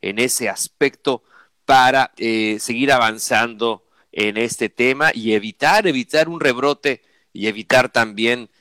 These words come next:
eh, la saturación de hospitales, ¿no? Como hace algunos meses, eh, la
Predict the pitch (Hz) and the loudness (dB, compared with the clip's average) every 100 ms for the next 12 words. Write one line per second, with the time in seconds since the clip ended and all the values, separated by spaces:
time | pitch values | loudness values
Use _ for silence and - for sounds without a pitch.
0 | _ - 101 98 107 107 107 101 98 - | _ -4 -2 -2 -4 0 2 4 2 0
1 | 104 113 104 101 127 123 117 104 113 107 | -4 -2 -4 -2 -2 -2 -2 -4 -2 -2
2 | - - 107 - 123 131 127 110 107 123 | -6 -12 -12 -2 2 4 4 0 -4 -6
3 | 127 127 113 110 110 104 _ _ - 117 | -6 -6 -6 -4 -4 -4 _ _ 2 4
4 | 131 143 127 117 113 117 139 131 120 123 | 6 6 6 6 2 -2 -4 -4 -4 -2
5 | 143 143 147 147 - _ _ - 107 107 | -2 0 -2 -2 -6 _ _ -10 -4 0
6 | 110 107 107 104 62 57 55 90 107 107 | 0 0 -2 -4 -12 -12 -14 -12 -4 2
7 | 104 | 2